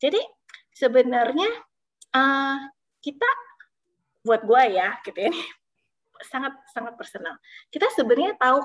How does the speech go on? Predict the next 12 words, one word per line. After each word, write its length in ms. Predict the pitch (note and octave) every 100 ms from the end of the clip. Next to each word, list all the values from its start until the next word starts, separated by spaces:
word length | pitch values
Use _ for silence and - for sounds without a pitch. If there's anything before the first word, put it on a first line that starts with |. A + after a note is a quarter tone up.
| -
kok, 180 | - - _ _ _ _ _ -
eh, 460 | G#3+ G#3 G3 G3 G#3+
feeling 400 | C4+ B3+ B3+ B3+
kita 600 | B3+ B3+ - - C#4+ -
gitu 240 | G#3+ G#3+ -
ya, 240 | F#3+ G3+
rasional 600 | A3 A3+ - G#3+ G#3+ G#3
kita 640 | G#3 G#3 _ - A#3 B3+ -
gitu 260 | F#3 - -
ya. 240 | E3+ F#3+ A#3 - _ _ _ _ _ -
Kalau 320 | G3+ A3 -
itu 240 | A3+ -